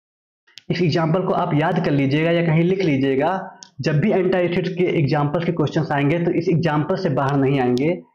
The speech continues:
ये मेरी guarantee है। ठीक है, तो पहला example है calcium carbonate।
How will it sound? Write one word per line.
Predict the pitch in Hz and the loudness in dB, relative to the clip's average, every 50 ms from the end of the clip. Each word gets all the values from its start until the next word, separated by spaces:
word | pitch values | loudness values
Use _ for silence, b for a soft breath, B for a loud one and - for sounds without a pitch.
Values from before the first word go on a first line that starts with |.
| B _ - | B _ -2
ये | 127 | 0
मेरी | 131 139 139 131 | 0 2 2 0
guarantee | 131 127 123 123 123 123 135 131 | 0 0 0 0 0 0 0 0
है। | 123 120 123 127 | 0 0 -2 -4
ठीक | - - _ _ _ _ 170 170 196 | -8 -14 _ _ _ _ -4 -2 -2
है, | 170 - - - | -2 -2 -4 -8
तो | - - 160 | -6 -6 -4
पहला | - - 165 165 175 196 | -2 -2 0 0 0 2
example | 190 175 170 170 156 151 - 170 | 2 2 0 0 0 0 0 0
है | 170 180 190 208 214 - - - - - - | 0 0 0 0 0 -4 -8 -12 -18 -10 -4
calcium | 147 143 143 139 - 175 180 185 | -2 -2 -2 -2 -2 -2 -2 0
carbonate। | - 156 143 139 135 139 143 143 135 135 135 | 0 0 -2 0 0 0 0 0 0 -2 -4